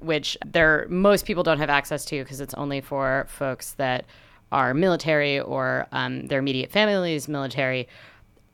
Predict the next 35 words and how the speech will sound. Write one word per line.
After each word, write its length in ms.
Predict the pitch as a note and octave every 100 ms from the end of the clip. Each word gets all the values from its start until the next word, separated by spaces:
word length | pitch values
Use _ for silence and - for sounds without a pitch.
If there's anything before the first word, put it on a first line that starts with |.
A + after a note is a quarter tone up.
| -
I 120 | F#3+
think 260 | F3+ A3+ A3
that 100 | F#3+
there's 160 | F3 -
a 80 | F3+
lot 360 | D#3+ D3+ D#3 -
of 80 |
different 300 | C#3+ D3 C#3+
things 240 | C3 B2+ -
you 60 |
should 180 | C3 B2+
consider 560 | B2+ B2 - D#3+ D#3 A3
when 160 | G3+
you're 140 | D3+ C#3+
looking 280 | C3+ C3+ B2
for 140 | B2+
banks. 320 | B2 A2 -
So, 220 | - D3
you 160 | C#3 D3
know, 120 | C3+
I 100 | C#3
hear 420 | C3+ D#3 C#3+ C#3 C3+ - - -
credit 340 | E4 D#4+ D4+
union, 440 | C#4 C4 B3 A#3
I 260 | A3 D#3+ D3
hear 500 | C3 D#3+ D3+ C#3 - -
online 500 | B3 C#4+ C#4 A#3+ A#3
bank, 240 | G#3 G3+ -
Ally 240 | D3 D3
is 120 | C3+
an 80 | C3
online 380 | - G#3 F#3+ F3+
bank, 400 | E3 D#3 D3+ -
I 140 | D3 C#3+
hear, 440 | D3 C#3 C3+ C3